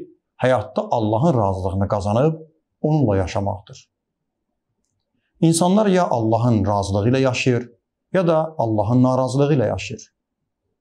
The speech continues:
Biz həyatda çalışmalıyıq. Nə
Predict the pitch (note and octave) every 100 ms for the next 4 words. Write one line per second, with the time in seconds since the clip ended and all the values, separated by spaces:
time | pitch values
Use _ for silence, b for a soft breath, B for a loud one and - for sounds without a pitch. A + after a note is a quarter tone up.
0 | _ _ _ _ _ _ - E3+ A#2+ A#2+
1 | A#2+ - A2 G#2+ G#2+ A2 G#2+ A2+ A#2+ A#2+
2 | - _ _ _ _ _ - C#3+